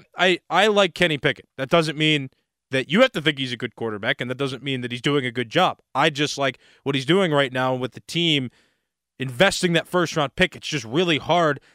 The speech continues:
not to, like, see him through at least for three seasons.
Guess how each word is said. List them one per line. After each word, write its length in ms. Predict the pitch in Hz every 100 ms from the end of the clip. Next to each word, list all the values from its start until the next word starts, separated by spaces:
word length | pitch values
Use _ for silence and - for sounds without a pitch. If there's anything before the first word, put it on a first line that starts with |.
| _
not 400 | 113 135 160 -
to, 100 | -
like, 340 | 160 143 131 - _ _ _
see 360 | - - 208
him 220 | 160 170 131
through 380 | - 185 175
at 80 | 143
least 200 | 135 147
for 280 | - 143 131 - _ _ _ _ -
three 180 | 180
seasons. 560 | 156 - 156 - - _